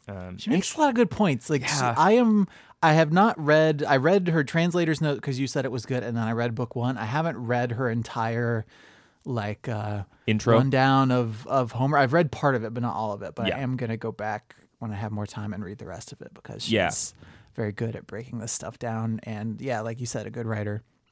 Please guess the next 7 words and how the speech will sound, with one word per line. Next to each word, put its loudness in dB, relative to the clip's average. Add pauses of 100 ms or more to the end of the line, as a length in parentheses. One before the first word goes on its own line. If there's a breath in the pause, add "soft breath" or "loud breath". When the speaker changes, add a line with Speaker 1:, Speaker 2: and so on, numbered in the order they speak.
(180)
Speaker 1:
Um, -2
and 0
I, 2 (420 soft breath)
I 2 (380)
read, 4
as 0
we 0